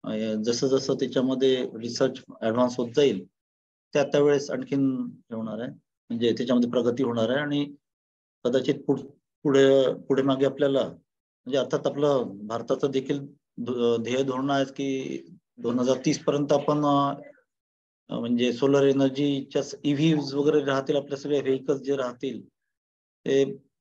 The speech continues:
बहुतांश सगळे electric वरती चालणारे राहतील. त्याच्यासाठी आपल्याला solar एनर्जीची प्रचंड प्रमाणात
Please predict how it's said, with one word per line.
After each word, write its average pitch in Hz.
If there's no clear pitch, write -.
बहुतांश 139
सगळे 139
electric 131
वरती 131
चालणारे 135
राहतील. 131
त्याच्यासाठी 131
आपल्याला 135
solar 151
एनर्जीची 143
प्रचंड 139
प्रमाणात 135